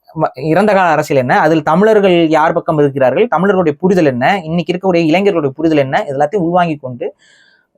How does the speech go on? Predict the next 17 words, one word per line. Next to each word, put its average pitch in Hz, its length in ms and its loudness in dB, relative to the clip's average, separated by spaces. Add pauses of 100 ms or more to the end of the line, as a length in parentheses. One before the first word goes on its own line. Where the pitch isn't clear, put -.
(600)
தன்னுடைய 151 580 2
நடிப்பு 170 500 -2
பிரபலம், 147 520 0
தன்னுடைய 139 720 2
அந்த 135 320 0
முகப்பிரபலம் 160 680 0
அப்படிங்கிற 170 280 0
அடிப்படையில 156 680 2
ஒருவர் 139 280 2
அரசியல்ல 160 540 2
வந்து 156 260 -2
ஜெயித்து 156 280 0
விட 147 140 2
முடியும் 143 280 -2
என்று 143 180 -4
நினைப்பது 143 600 0
அபத்தம். 143 600 -2